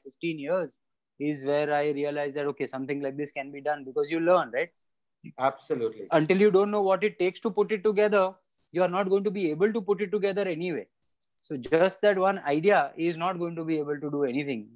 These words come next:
Speaker 1: Uh,
Speaker 2: True.
Speaker 1: you experiment it, you experience it. So yeah, to keep it short, yeah, that's what I feel.
Speaker 2: Spot on, spot on, short and succinct. Uh,
Speaker 1: Yes.
Speaker 2: I think, uh, more or less, uh,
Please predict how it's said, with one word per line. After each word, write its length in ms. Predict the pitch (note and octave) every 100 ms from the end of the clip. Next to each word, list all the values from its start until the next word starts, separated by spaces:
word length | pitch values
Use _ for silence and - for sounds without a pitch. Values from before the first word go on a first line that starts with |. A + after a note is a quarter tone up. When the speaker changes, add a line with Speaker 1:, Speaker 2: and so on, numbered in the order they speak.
| A#2
Speaker 1:
Uh, 200 | G#2+ A2 - - _ _ _ - A2+ -
Speaker 2:
True. 180 | A2+ C3
Speaker 1:
you 160 | C#3+ C#3
experiment 680 | - - D#3 D#3+ D#3 D#3 D3+
it, 180 | D3
you 100 | C#3
experience 600 | B2 - D3+ C#3 C#3 C3+
it. 160 | A#2+ -
So 140 | - C3
yeah, 160 | A#2+ - _ _ -
to 80 | C3
keep 240 | A#2+ C3+ C3
it 100 | A#2
short, 320 | B2+ A#2 A#2
yeah, 140 | G2+ G#2
that's 220 | G#2+ - A2+
what 100 | G#2
I 80 |
feel. 180 | G2+ A2
Speaker 2:
Spot 200 | - A3 A3
on, 240 | E3+ B2
spot 320 | - F#3+ F#3 F#3+
on, 140 | C#3+ B2
short 200 | F#3 G3
and 140 | F3+
succinct. 640 | E3+ F#3 - G#3+ G#3 G3+ F#3+
Uh, 600 | E3+ D#3+ D#3 D3+ D3+ C#3+
Speaker 1:
Yes. 160 | - _ _
Speaker 2:
I 100 | C#3+ D#3+ F3+
think, 320 | F3+ F3 F3
uh, 500 | E3 D#3+ D#3 D3+ D3+ - _ _ _ _ C#3
more 220 | E3 E3+
or 60 | D#3+
less, 220 | E3 D#3+ - D3+
uh, 720 | C#3+ C#3 C#3 C3+ C3+ C3